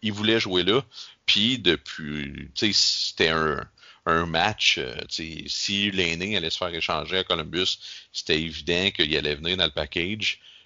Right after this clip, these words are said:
Puis, tu sais, les <laughs> commentaires un petit peu de Patrick Laine là-dessus, c'est, c'est, je connais pas beaucoup Columbus, mais Jack Roslovich m'en parle depuis un an, puis il m'avante comme la meilleure ville du monde. Fait que, tu sais, ça va peut-être faciliter aussi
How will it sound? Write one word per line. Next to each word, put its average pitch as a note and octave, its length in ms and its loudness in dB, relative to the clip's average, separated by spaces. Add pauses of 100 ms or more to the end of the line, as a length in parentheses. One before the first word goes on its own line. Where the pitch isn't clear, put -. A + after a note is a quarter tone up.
(140)
Puis, C#2 840 -4
tu - 240 -14
sais, F#2+ 80 2
les E2+ 140 0
<laughs> - 0 -
commentaires - 680 0
un G2 160 -2
petit - 160 -8
peu G2+ 160 -4
de G2 120 -2
Patrick - 420 -4
Laine E2+ 260 0
là-dessus, E2+ 360 -6
c'est, F2 300 -2 (420)
c'est, C#2 640 -4 (280)
je - 120 4
connais E2 220 6
pas A2 140 4
beaucoup G#2 220 -6
Columbus, E2+ 680 4
mais D#2 240 0 (120)
Jack E2+ 260 0
Roslovich D#2+ 680 -2
m'en D#2+ 160 4
parle F2 220 4
depuis F2 240 -2
un D#2+ 200 -2
an, G2+ 240 -2
puis D2+ 140 -8
il D#2 80 -8
m'avante D2+ 440 -2
comme D#2+ 180 -2
la D#2 100 -2
meilleure D#2+ 260 2
ville F2+ 180 -2
du D#2 120 -2
monde. D#2+ 220 -2 (360)
Fait D#2 100 4
que, - 60 -6
tu A2+ 80 2
sais, B2 60 2
ça F#2 100 4
va D2+ 120 2
peut-être C3 220 0
faciliter A2+ 800 0
aussi B2 460 0